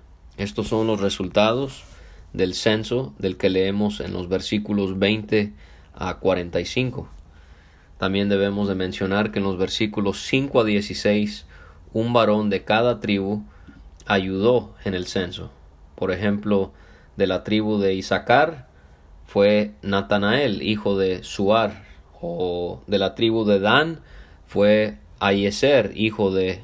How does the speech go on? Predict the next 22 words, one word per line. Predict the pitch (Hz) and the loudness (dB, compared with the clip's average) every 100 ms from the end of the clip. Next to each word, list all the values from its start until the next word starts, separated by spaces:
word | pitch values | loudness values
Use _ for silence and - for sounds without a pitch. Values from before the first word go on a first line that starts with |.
| - | -8
Amisadai. | 90 92 - 92 87 92 92 104 - - - - - - - - - - - - | -6 -6 -4 -4 -2 0 0 -4 -14 -20 -20 -20 -20 -20 -20 -20 -20 -20 -14 -8
Así | 101 - 98 | -6 -4 -2
que | 104 95 90 - - - - - | 0 0 -2 -10 -20 -20 -18 -12
encontramos | 98 92 90 98 95 92 | -6 -6 -2 -2 -2 -2
ese | 95 95 | -2 -2
dato. | 90 87 - - | -4 -6 -6 -2
El | 104 | 0
total, | 110 104 120 135 147 139 - - - - - - | 0 4 4 4 0 -8 -16 -20 -20 -20 -20 2
para | 104 101 | 4 6
llegar | 101 104 139 | 4 4 4
a | 143 | 4
ese | 143 135 | 2 0
to-, | 107 107 104 - | 0 -2 -4 -2
a | 104 104 | 2 4
ese | 113 120 | 2 0
total | 104 104 110 107 98 | 0 2 2 4 2
de | |
seiscientos | 92 101 95 - 110 131 131 127 - | 0 0 -2 0 0 0 0 -2 0
tres | 101 92 | 0 0
mil | 98 110 131 131 - | 0 0 0 -4 -8
quinientos | - 98 98 107 110 104 | -6 -2 0 0 -2 -4
cincuenta, | 101 92 123 113 104 110 | -6 0 0 2 -2 -4